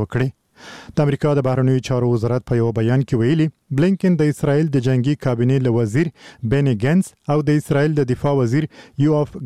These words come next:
ګالنت سره په دې باب خبرې وکړې. د بیان له مخې په دواړو ټلیفوني مکالمو کې بلینکن اسرائیل د هغې پیشنهادي طرحې له کبله وستایه چې د جو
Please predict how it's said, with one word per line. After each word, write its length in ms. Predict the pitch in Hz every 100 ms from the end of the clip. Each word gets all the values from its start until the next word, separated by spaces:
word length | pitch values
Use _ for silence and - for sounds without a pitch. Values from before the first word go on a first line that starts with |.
| 135
ګالنت 380 | 165 135 113
سره 180 | 131 131
په 60 | 117
دې 80 | 127 147
باب 180 | 151 - _ _
خبرې 220 | - 110 107
وکړې. 260 | 107 - 131 - _ _ -
د 100 | 147
بیان 240 | 147 160
له 40 | 147
مخې 300 | 147 - 143
په 140 | 135 120
دواړو 260 | 139 143 -
ټلیفوني 360 | 123 117 123 127
مکالمو 480 | 123 117 113 127 170 -
کې 260 | 113 101 _ - 104
بلینکن 380 | 147 156 151 160 - - - 151
اسرائیل 380 | 151 147 156 160
د 80 | 143
هغې 220 | 151 151 -
پیشنهادي 480 | 139 139 123 127 139 139
طرحې 220 | 139 123
له 60 | 120
کبله 260 | 123 123 127 131
وستایه 400 | - 131 110 110
چې 340 | 117 107 - 127
د 100 |
جو 60 | 120